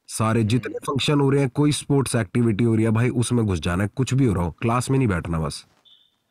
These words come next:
Speaker 2: हम्म।
Speaker 1: तो ये सारी चीजें करते करते मेरा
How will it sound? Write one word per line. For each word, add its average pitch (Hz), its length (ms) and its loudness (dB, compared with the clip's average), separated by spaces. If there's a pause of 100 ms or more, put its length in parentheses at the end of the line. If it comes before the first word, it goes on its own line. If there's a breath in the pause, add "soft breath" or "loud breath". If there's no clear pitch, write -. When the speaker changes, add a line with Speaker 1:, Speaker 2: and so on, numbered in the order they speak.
(120)
Speaker 2:
हम्म। 104 520 -18
Speaker 1:
तो 117 80 2
ये 131 140 2
सारी 123 280 0
चीजें 120 300 0
करते 110 300 -2
करते 107 400 0 (640)
मेरा 117 340 0